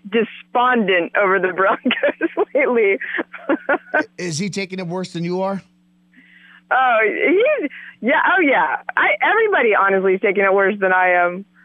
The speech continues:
Speaker 1: I get really angry and hate it, and hate it when they lose, but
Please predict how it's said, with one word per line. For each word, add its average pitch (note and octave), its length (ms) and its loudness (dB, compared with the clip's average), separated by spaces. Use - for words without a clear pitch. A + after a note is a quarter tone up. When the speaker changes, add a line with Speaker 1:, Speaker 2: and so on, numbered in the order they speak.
Speaker 1:
I F#4+ 140 0
get E4+ 80 2
really C4 360 2
angry A3+ 520 2
and F#3 180 0
hate G3+ 260 2
it, F#3 220 2
and G#3 100 0
hate G#3+ 140 2
it F#3+ 80 2
when G3+ 100 2
they F#3 140 2
lose, F#3 440 2
but F3+ 220 2